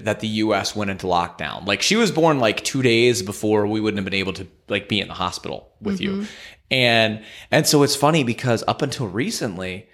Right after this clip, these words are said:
Speaker 1: she would, like, social distance herself. She's like, "People are awesome, but you need to be, like, six feet from me or it's weird,"
Speaker 2: <laughs>
Speaker 1: right? And now she's just like, "Friend,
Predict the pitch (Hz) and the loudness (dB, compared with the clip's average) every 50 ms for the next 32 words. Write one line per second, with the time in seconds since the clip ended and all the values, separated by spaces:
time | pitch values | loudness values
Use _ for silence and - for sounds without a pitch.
0 | _ _ _ - - - 135 156 202 220 233 214 - - - - 156 165 165 - | _ _ _ -8 -6 -4 -2 -2 -2 -2 -2 -2 -2 0 2 2 2 2 2 0
1 | 113 95 - 143 170 - - 135 127 120 - - 90 - - - 127 113 127 123 | 0 2 2 0 0 0 -2 -2 -2 -4 -4 -4 -4 -4 -4 -4 -2 0 0 -2
2 | - - - - - _ - - 226 233 226 302 277 269 226 - - 123 135 139 | -2 -6 -16 -18 -14 _ -2 0 2 2 4 4 4 4 4 4 2 4 4 4
3 | 151 156 - - 247 262 285 311 339 339 339 - - - _ _ - 165 170 170 | 4 4 4 4 4 4 4 2 0 -2 -4 -6 -12 -20 _ _ 0 2 2 4
4 | 170 175 196 196 220 220 202 165 - - - 175 175 - - 170 160 - 190 180 | 2 2 2 4 4 4 4 4 2 2 0 0 0 0 0 -2 -2 0 -2 -2
5 | 180 175 147 127 117 - 123 113 131 139 139 127 104 87 76 - 175 240 254 - | 0 0 0 0 0 -2 -4 -2 0 0 0 0 0 -2 -6 -6 -6 -8 -8 -8
6 | - - - - - - - - 127 127 131 135 143 143 143 143 143 - - - | -8 -10 -12 -12 -2 0 2 2 4 4 4 4 4 4 2 0 -2 -4 -6 -4
7 | - 127 131 135 139 139 139 143 143 - 147 139 143 147 139 - 127 123 123 123 | -4 -4 -2 2 2 4 4 2 0 -2 -6 -4 -4 -4 -4 -2 -2 -2 -2 -4
8 | - - _ _ _ _ _ _ - - - - - - - - 85 82 82 80 | -8 -14 _ _ _ _ _ _ -20 -20 -16 -10 -4 -2 0 2 2 2 2 2
9 | 80 - 539 508 - - 508 494 480 453 440 403 311 | 2 0 0 0 0 0 0 -2 -4 -6 -6 -6 -6